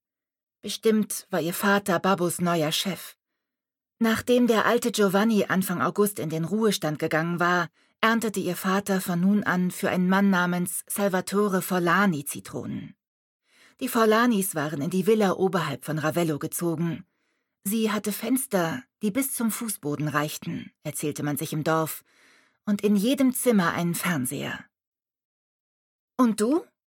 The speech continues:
Wohnst du auch in Ravello?“ fragte Francesca und hob die Augenbrauen. Anders als die von Mariella wuchsen sie bei ihr nicht wild und störrisch, sondern lagen wie zarte Halbmonde über ihren Augen.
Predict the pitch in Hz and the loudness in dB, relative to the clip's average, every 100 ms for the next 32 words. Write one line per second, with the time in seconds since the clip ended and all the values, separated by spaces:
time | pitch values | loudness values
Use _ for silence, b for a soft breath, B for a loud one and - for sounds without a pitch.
0 | _ _ - 254 254 247 226 - 190 233 | _ _ 0 4 4 4 2 4 4 4
1 | 247 247 247 262 330 - _ _ - 151 | 4 4 4 2 0 -2 _ _ -8 -6
2 | - 156 - 160 185 170 - 165 160 156 | -6 -8 -6 -4 -2 -4 -2 -2 -2 -4
3 | b b b 180 - 202 196 175 156 131 | b b b -6 0 0 0 -2 -2 -4
4 | 139 143 147 - - - _ _ _ _ | -4 -4 -4 -4 -10 -14 _ _ _ _
5 | _ _ _ - 233 226 214 - - 175 | _ _ _ 0 2 4 2 0 -4 -4
6 | - 208 202 185 175 175 185 220 190 160 | -2 -2 2 2 2 2 4 4 4 2
7 | 196 - - 165 165 165 175 180 196 196 | -2 -2 -4 -2 0 -2 0 2 2 0
8 | - 196 185 - 131 - 180 165 151 - | 0 2 2 -2 -8 -2 0 0 -2 -4
9 | - b b b b 208 214 214 208 208 | -6 b b b b 0 4 4 4 2
10 | 214 202 202 208 269 - 233 214 214 190 | 2 4 2 2 -2 -4 -4 -4 -2 -2
11 | 214 226 - 170 175 175 170 - 160 175 | 0 -2 -2 -2 0 0 0 -2 -2 -2
12 | 170 175 - 143 - 180 | -2 -4 -4 -6 -8 -10